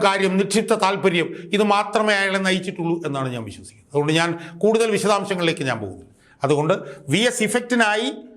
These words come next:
വി എസിൻ്റെ മകൻ അരുൺകുമാറിനെ മത്സരിപ്പിക്കുകയാണെങ്കിൽ അത് വി എസ് ഇഫക്റ്റിന് വേണ്ടിയിട്ടല്ല, വി എസിനെ കൊല്ലാക്കൊല ചെയ്യാൻ വേണ്ടിയിട്ടാണ്, വി എസിനെ പരിഹസിക്കാൻ വേണ്ടിയിട്ടാണ്, വി എസിനെ അപകീർത്തിപ്പെടുത്താൻ വേണ്ടിയിട്ടാണ് മകനെ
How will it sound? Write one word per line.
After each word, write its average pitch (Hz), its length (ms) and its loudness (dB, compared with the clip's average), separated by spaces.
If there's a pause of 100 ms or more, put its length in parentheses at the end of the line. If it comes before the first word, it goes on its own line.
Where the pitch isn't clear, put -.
(220)
വി 214 120 2
എസിൻ്റെ 220 300 0
മകൻ 208 200 0
അരുൺകുമാറിനെ 208 600 0
മത്സരിപ്പിക്കുകയാണെങ്കിൽ 175 920 -2 (360)
അത് 190 140 0 (360)
വി 214 160 2
എസ് 226 140 -2
ഇഫക്റ്റിന് 220 360 -2
വേണ്ടിയിട്ടല്ല, 196 440 0 (320)
വി 196 140 2
എസിനെ 226 220 -2 (100)
കൊല്ലാക്കൊല 240 560 2
ചെയ്യാൻ 190 300 0
വേണ്ടിയിട്ടാണ്, 117 420 -10 (400)
വി 208 140 2
എസിനെ 233 200 0 (120)
പരിഹസിക്കാൻ 233 720 0
വേണ്ടിയിട്ടാണ്, 139 420 -4 (320)
വി 202 140 0
എസിനെ 220 240 0
അപകീർത്തിപ്പെടുത്താൻ 220 800 0
വേണ്ടിയിട്ടാണ് 170 460 -2 (400)
മകനെ 214 280 2